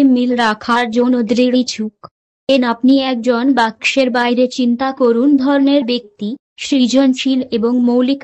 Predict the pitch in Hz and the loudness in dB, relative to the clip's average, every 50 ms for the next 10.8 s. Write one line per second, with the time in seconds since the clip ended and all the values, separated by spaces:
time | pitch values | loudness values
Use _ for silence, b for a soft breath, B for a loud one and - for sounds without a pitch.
0 | - - 220 214 - 247 247 247 247 247 254 247 247 - - 277 262 277 277 - | -10 -10 -10 -8 -4 -2 0 2 2 2 2 0 0 -2 -4 0 0 0 0 0
1 | - 277 254 262 240 240 277 285 262 247 247 247 254 247 240 233 214 214 214 - | -2 -4 -4 -4 -4 -2 0 2 2 2 2 0 -2 0 0 0 -2 -2 -4 -4
2 | - 233 240 247 220 220 240 240 247 247 240 226 208 233 240 254 247 247 254 240 | -2 -2 -2 -2 -2 0 0 0 0 0 -2 0 0 0 0 2 2 2 0 -2
3 | - - - 214 214 _ _ - - _ _ _ _ _ _ _ - - 311 311 | -2 -6 -8 -8 -10 _ _ -20 -20 _ _ _ _ _ _ _ -2 0 0 2
4 | 285 254 262 262 254 262 254 233 214 220 - 247 247 254 254 254 262 269 226 233 | 2 0 0 0 0 0 0 -2 -6 -6 -6 -4 -2 2 4 4 4 4 4 2
5 | 240 240 233 233 214 208 208 208 - _ - 208 220 285 _ _ _ _ - 254 | 2 2 2 2 -2 -2 -4 -4 -10 _ -10 -10 -10 -10 _ _ _ _ -6 -4
6 | 262 262 269 269 _ - 240 214 - 320 320 302 - 262 240 233 226 220 214 233 | -2 -2 -2 -4 _ -6 -6 -4 -2 -4 -6 -2 -2 -2 -2 -2 -4 -6 -6 -6
7 | 285 _ _ _ - 269 277 277 - 294 254 247 247 269 262 240 233 240 269 262 | -8 _ _ _ -6 -6 -6 -6 -4 -4 -4 -2 0 -2 -2 -2 -2 -4 -6 -6
8 | - 247 254 277 269 247 240 220 262 262 269 254 - 254 226 214 214 208 247 254 | -4 -4 -2 0 2 0 2 2 2 2 2 -2 -2 -4 -4 -6 -4 -2 0 0
9 | 262 285 - - 254 247 240 226 - 254 247 240 - - - 262 254 254 285 _ | 0 0 2 2 2 2 2 2 2 -2 -2 -2 -4 -6 -6 -6 -6 -6 -8 _
10 | _ _ _ _ _ _ _ - 269 262 254 233 226 - - 254 | _ _ _ _ _ _ _ 0 0 0 0 -2 -6 -4 -2 0